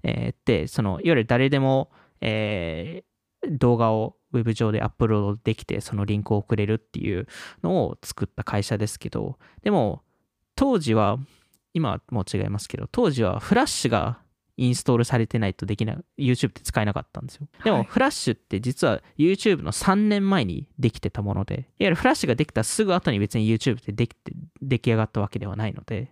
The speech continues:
Speaker 1: なんで、そこの、まあ、改善っていうのが必要だったり、それこそオープンエーアイもそうなんですけど、チャットジーピーティーとかジーピーティースリーって今人気ですけど、ジーピーティースリーってそもそも二千二十年にできてるものなので、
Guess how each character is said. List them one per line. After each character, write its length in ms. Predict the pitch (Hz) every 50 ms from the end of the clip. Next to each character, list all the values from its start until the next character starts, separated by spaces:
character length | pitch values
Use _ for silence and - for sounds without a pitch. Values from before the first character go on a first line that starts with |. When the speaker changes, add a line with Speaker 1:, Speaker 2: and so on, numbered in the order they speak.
| _ _
Speaker 1:
な 80 | - 220
ん 80 | 202 170
で、 300 | 165 147 107 87 - -
そ 180 | - - - -
こ 140 | - 214
の、 240 | 214 226 233 214 196
ま 120 | 196 185 160
あ、 40 |
改 240 | - - - 139 131
善 160 | 127 135 131
っ 20 | 131
て 120 | - 120
い 20 | 104
う 20 |
の 60 | 101
が 80 | 101 101
必 180 | - - -
要 60 | 104 104
だ 80 | -
っ 60 | 101 -
た 80 | - 98
り、 120 | 95 127
そ 60 | -
れ 60 | 208 202
こ 80 | 220
そ 180 | 196 - 104 131
オ 40 | 151
ー 20 |
プ 160 | - - 170 160
ン 60 | 151
エ 60 | 151
ー 40 | 151
ア 20 | 147
イ 40 | 117
も 100 | 92 104
そ 200 | - - 113 104
う 20 |
な 100 | - 85
ん 60 | -
で 40 | -
す 80 | - -
け 100 | - 190
ど、 180 | 165 - - - - - - - _ -
チ 80 | -
ャ 20 | 131
ッ 40 | -
ト 100 | - 127
ジ 140 | 123 131 123
ー 20 |
ピ 100 | - 127
ー 20 | 117
テ 100 | - 135
ィ 40 | 117
ー 20 | -
と 100 | - -
か 120 | - 98
ジ 140 | - - 107
ー 40 | -
ピ 80 | -
ー 40 | -
テ 80 | - 107
ィ 20 |
ー 40 | -
ス 120 | - 117
リ 100 | 110 98
ー 40 | 95
っ 20 |
て 140 | _ - 92
今 260 | 101 113 107 - 98
人 200 | 107 110 107 107
気 120 | - - 104
で 80 | 110
す 120 | 107 - -
け 80 | - -
ど、 220 | - 85 110 - - - - - - _
ジ 140 | - 160 160
ー 40 | 170
ピ 80 | 196 185
ー 20 | -
テ 80 | 196
ィ 20 | 185
ー 20 |
ス 120 | 175 - 202
リ 100 | 175 135
ー 20 |
っ 20 | -
て 80 | -
そ 140 | - - 151
も 80 | 135 -
そ 100 | - -
も 60 | 104
二 80 | 113
千 200 | 117 185 160 113
二 140 | 110 110 110
十 180 | 110 139 147 123
年 160 | 98 98 98
に 160 | - - 123 -
で 120 | 120 110
き 60 | -
て 100 | - -
る 140 | - 147 139 -
も 100 | 127 113
の 100 | 107 98
な 100 | 98 -
の 100 | 107 123
で、 260 | - 104 - 131 -